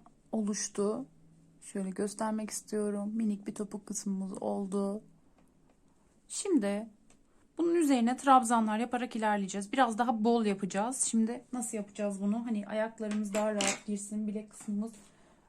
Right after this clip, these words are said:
daha rahat otursun diye. Şöyle ipimi alayım. Üst,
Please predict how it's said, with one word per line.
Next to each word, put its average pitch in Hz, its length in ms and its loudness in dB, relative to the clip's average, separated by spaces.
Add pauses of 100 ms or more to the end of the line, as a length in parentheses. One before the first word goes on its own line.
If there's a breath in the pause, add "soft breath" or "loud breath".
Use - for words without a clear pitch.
(140 soft breath)
daha 220 220 0
rahat 202 260 -6
otursun 208 640 -4
diye. 208 400 -6 (1900)
Şöyle 202 320 -4
ipimi 208 300 -6
alayım. 196 480 -2 (4000)
Üst, - 280 -4